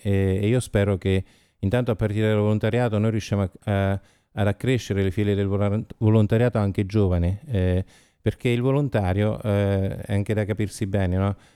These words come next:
Un volontario che lavora, eh, in,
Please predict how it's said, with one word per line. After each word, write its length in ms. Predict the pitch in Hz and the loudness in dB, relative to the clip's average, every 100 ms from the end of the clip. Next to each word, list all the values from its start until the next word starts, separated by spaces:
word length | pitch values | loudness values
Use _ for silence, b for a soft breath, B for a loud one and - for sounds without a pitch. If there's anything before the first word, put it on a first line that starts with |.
| b | b
Un 100 | 104 | 0
volontario 400 | 110 113 156 156 | 2 2 0 0
che 60 | 120 | 2
lavora, 440 | 113 120 117 110 | 2 2 0 -2
eh, 680 | - 107 104 104 101 101 - | -2 0 2 0 0 -2 -4
in, 500 | 92 92 107 92 90 | -8 -6 -6 -8 -10